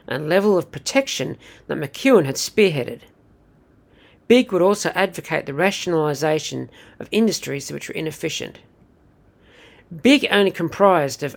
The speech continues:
only twelve members who were all graziers, but these members had considerable funds behind them, which brought them power and influence. However, big was only a small entity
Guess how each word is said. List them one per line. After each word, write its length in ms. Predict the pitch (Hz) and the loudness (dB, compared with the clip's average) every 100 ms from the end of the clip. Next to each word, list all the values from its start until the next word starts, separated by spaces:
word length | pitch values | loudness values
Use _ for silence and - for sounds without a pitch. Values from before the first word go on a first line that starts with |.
| - | -2
only 360 | 185 208 160 | 0 2 0
twelve 440 | 131 - 196 185 151 | -4 -2 2 2 0
members 440 | 175 160 131 - | -2 -2 -4 -4
who 80 | 151 | -4
were 60 | |
all 180 | 135 156 | 0 -2
graziers, 760 | 147 165 208 156 117 135 - - _ _ _ _ - - | 0 0 0 0 -6 -12 -14 -18 _ _ _ _ -20 -6
but 140 | 165 | -2
these 240 | 165 240 208 | 4 4 4
members 300 | 202 190 160 | 2 2 0
had 220 | 160 - | -2 -4
considerable 560 | - 156 - 214 190 160 | -6 -6 -6 -6 -6 -6
funds 420 | - 214 214 190 | -2 0 2 0
behind 500 | 151 143 214 220 151 | -6 -4 0 0 -2
them, 240 | 117 127 - - - - - | -6 -12 -18 -20 -20 -18 -12
which 180 | 143 | -6
brought 200 | - 196 | 0 0
them 140 | 160 147 | 0 -6
power 480 | - 202 202 160 - | -6 0 2 0 -2
and 120 | 139 | -6
influence. 680 | 165 160 - - - - - _ _ _ _ _ _ _ _ _ _ _ _ _ _ _ _ _ _ _ _ _ _ _ _ _ _ _ _ _ _ _ _ _ _ _ _ _ | -6 -6 -10 -10 -12 -14 -16 _ _ _ _ _ _ _ _ _ _ _ _ _ _ _ _ _ _ _ _ _ _ _ _ _ _ _ _ _ _ _ _ _ _ _ _ _
However, 260 | 220 226 226 | 6 8 6
big 280 | 233 359 - | 6 4 4
was 180 | 220 | 4
only 180 | 233 233 | 6 6
a 60 | 170 | 4
small 380 | - 220 220 170 | 0 4 4 6
entity 460 | 226 190 - - | 4 2 -8 -14